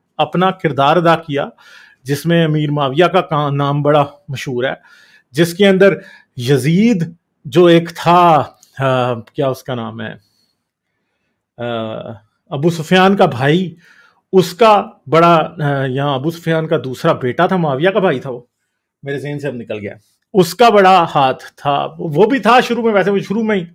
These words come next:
उसकी डेथ हो गई। अकरमा बिन अबू जहल का बड़ा हाथ था, फिर,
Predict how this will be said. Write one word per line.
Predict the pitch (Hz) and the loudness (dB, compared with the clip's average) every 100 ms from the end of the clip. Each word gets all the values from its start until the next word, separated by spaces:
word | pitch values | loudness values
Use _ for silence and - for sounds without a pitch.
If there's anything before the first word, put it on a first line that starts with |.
| _ | _
उसकी | - 156 | -6 0
डेथ | 160 165 | 2 2
हो | 143 | 0
गई। | 170 | 0
अकरमा | 180 202 226 | 2 2 4
बिन | 214 202 | 4 4
अबू | 170 | 2
जहल | 185 165 190 | 2 4 2
का | 202 | 2
बड़ा | 180 170 | 0 2
हाथ | 156 123 | 2 -2
था, | - 139 - - - - - _ _ | -2 -8 -8 -12 -20 -20 -20 _ _
फिर, | 147 151 | 2 2